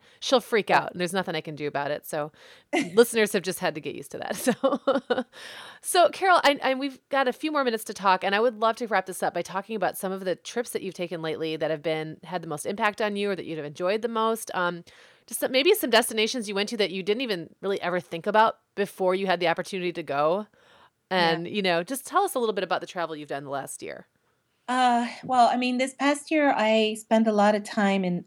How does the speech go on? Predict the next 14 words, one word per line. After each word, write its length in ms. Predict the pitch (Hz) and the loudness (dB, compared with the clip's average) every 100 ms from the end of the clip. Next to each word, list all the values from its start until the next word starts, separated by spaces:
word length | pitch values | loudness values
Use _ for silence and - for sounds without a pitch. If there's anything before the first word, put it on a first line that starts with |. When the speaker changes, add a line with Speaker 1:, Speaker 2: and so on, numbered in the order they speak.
| - | -2
Speaker 2:
um, 320 | 175 165 165 - | 0 0 -2 -2
in 140 | 180 | -2
France. 440 | 180 180 175 180 | 4 4 6 4
I 120 | 180 180 | 2 2
was 180 | 180 | 2
working 380 | 180 180 185 208 | 2 2 4 4
with 260 | 190 185 185 | 6 4 4
the 340 | 180 175 170 - | 8 8 6 2
Etudes 360 | 180 - 190 | -2 0 0
France, 380 | - 175 170 180 | 4 4 4 2
which 140 | 185 | -2
is 100 | 180 | -4
the 160 | 180 170 | -2 -2
tourism, 800 | 170 202 190 190 175 170 170 180 | 2 6 6 6 6 6 4 -4